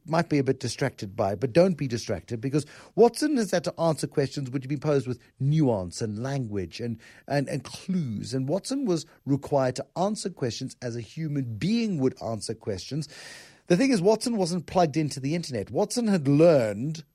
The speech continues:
a whole bunch of stuff, and we're gonna find out how a lot Watson learns in just a little while. But using machine learning, statistical analysis, language processing, um, to understand clues to questions. And Watson then participated in Jeopardy,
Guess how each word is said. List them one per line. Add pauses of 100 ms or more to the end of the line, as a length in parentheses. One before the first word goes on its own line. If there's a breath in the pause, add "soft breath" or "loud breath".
(160)
a
whole
bunch
of
stuff,
and
we're
gonna
find
out
how
a
lot
Watson
learns
in
just
a
little
while. (300 loud breath)
But
using
machine
learning,
statistical
analysis, (300 loud breath)
language
processing, (200 soft breath)
um,
to
understand
clues
to
questions.
And
Watson (280 loud breath)
then (140)
participated
in
Jeopardy,